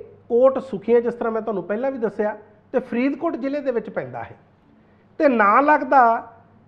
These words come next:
ਮੋਗੇ ਦੇ ਵਿੱਚ ਇੱਕ ਡੇਰਾ ਹੈ, ਕਪੂਰੇ ਵਾਲਾ ਪਿੰਡ, ਡੇਰਾ ਮੋਗਾ ਦੇ ਵਿੱਚ।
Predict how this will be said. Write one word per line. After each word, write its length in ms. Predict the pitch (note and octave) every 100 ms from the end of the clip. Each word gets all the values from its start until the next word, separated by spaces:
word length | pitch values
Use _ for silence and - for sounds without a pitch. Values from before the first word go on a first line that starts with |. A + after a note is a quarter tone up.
| _ D3+
ਮੋਗੇ 380 | F3 B3+ C#4+ F#4
ਦੇ 100 | E4+
ਵਿੱਚ 220 | E4 E4
ਇੱਕ 120 | C4
ਡੇਰਾ 340 | G3 G3+ A#3
ਹੈ, 180 | F#3+ A#3
ਕਪੂਰੇ 560 | B3+ B3 - C4 D4 C#4+
ਵਾਲਾ 280 | C4 B3+ B3+
ਪਿੰਡ, 360 | B3+ A3+ A3+ A#3 - -
ਡੇਰਾ 540 | C3 F3 A#3+ A#3+ G3 - E3
ਮੋਗਾ 400 | D#3+ G#3 G3 F#3
ਦੇ 120 | C#3+
ਵਿੱਚ। 260 | G#2+ -